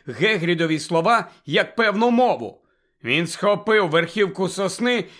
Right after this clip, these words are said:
і потяг її до себе, мабуть, лише для того, аби подивитись, чи далеко вона відлетить, коли він її відпустить. "Ой-гой, Гропику, е, не слід так робити!" гукнув йому Гегрід. "Ти ж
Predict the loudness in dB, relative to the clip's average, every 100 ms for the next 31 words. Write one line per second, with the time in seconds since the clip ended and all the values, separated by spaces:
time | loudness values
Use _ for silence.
0 | -4 -2 -2 0 0 0 0 2 2 -2
1 | -2 -2 0 0 0 0 0 0 -2 0
2 | 2 0 -2 0 0 -2 -2 -2 0 0
3 | 0 -2 -6 -20 -2 0 0 0 0 0
4 | -2 -4 -6 -4 -2 0 2 0 0 0
5 | 2 2 2 0 0 -2 -6 -2 0 0
6 | 0 -4 -4 -4 -6 -2 -2 -4 -12 -14
7 | _ _ _ _ _ _ _ 0 2 2
8 | 2 4 4 6 4 4 4 4 4 4
9 | 2 -6 -10 -8 -10 -10 -12 -16 -8 -2
10 | 0 0 0 0 -2 0 2 2 0 -2
11 | -2 0 2 4 4 4 4 2 2 0
12 | 0 -4 -8 _ _ -8 -6 -4 -2 -2
13 | 0 0 2 2 2 0 -6 -12 _ _
14 | _ _ -4 0 0 -2 -8